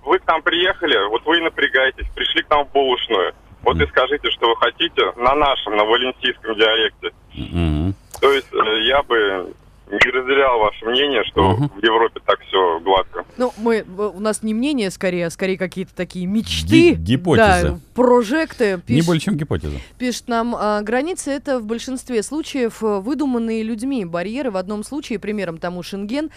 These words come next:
Speaker 3: а, даже вводные, а, водные преграды для людей не границы. А в другом случае, даже имеющие равнинную сухопутную гравни-, гра-, границу государства разделены высоким заборов и примеров масса. К сожалению,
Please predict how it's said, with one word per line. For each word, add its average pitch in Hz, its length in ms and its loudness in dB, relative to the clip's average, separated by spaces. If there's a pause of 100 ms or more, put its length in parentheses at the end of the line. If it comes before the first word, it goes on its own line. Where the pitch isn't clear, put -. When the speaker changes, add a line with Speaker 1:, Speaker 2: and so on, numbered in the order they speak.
(360)
Speaker 3:
а, 202 200 0
даже 226 280 0
вводные, 226 720 -4
а, 190 220 -4
водные 196 380 -4
преграды 185 460 -4
для 180 140 -6
людей 202 320 -4
не 233 160 -4
границы. 208 460 -6
А 156 60 -4
в 160 40 -12
другом 302 340 -4
случае, 285 520 -2
даже 175 280 -6
имеющие 277 520 -4
равнинную 247 600 -2
сухопутную 185 600 -8
гравни-, 170 440 -6
гра-, 175 320 -6
границу 185 440 -8
государства 220 600 -4 (340)
разделены 233 560 0
высоким 233 480 -4
заборов 208 560 -4
и 254 260 -4
примеров 226 600 -4
масса. 226 480 -4
К - 80 -20
сожалению, 247 580 -4